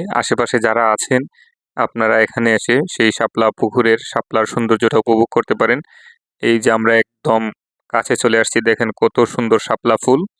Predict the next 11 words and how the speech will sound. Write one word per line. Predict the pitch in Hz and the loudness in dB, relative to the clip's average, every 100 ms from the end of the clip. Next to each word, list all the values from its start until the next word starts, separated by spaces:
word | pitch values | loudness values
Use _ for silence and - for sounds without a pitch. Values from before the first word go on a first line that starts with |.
| _ _ _ _ _ _ _ _ _ _ _ _ _ _ _ _ _ - | _ _ _ _ _ _ _ _ _ _ _ _ _ _ _ _ _ -2
তো | 120 | 2
আমরা | 113 117 127 | 2 2 0
জানি | 120 120 | 0 -2
যে | 117 120 | -2 0
চুনারঘাটের | - 123 120 117 123 | 2 0 0 0 0
দেওয়ন্দি | 113 123 120 113 113 | 2 2 2 2 0
শাপলা | - - 117 | -2 -2 -2
বিলের | 113 120 117 | 0 0 0
সৌন্দর্য | - 127 120 110 117 | 0 0 0 2 0
সবাইকে | - 120 117 | 0 -2 0
মুগ্ধ | 117 113 - | 0 -2 0